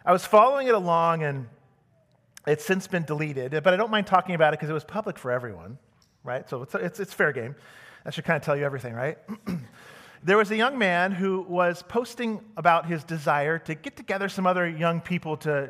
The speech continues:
to do a, a car meet, is what he called it. Uh, or, you know, I think, like, a, a car kinda rally is what it, is what it was. And I was watching the dialogue go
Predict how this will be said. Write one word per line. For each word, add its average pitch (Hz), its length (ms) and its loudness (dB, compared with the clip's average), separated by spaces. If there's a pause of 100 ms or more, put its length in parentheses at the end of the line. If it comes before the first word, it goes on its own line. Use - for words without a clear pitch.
to 156 100 -6
do 156 220 -2
a, 135 220 -2
a 143 60 -4
car 190 320 6
meet, 139 200 -8
is 139 100 -6
what 135 140 -4
he 131 60 -8
called 123 300 -4
it. 80 140 -16 (640)
Uh, 190 100 -8
or, 233 180 -4
you 240 280 -2
know, 214 80 4
I 208 40 8
think, 208 180 -2
like, 175 120 4
a, 151 220 4
a 170 80 -4
car 175 380 4
kinda 170 200 2
rally 143 420 2
is 127 120 -10
what 123 140 -6
it, 113 160 -14 (100)
is 135 160 -8
what 135 100 -4
it 120 60 -8
was. 110 280 -8 (320)
And 180 80 -2
I 196 60 4
was 202 160 2
watching 220 460 -2
the 277 100 -10
dialogue 156 800 -2
go 135 160 -10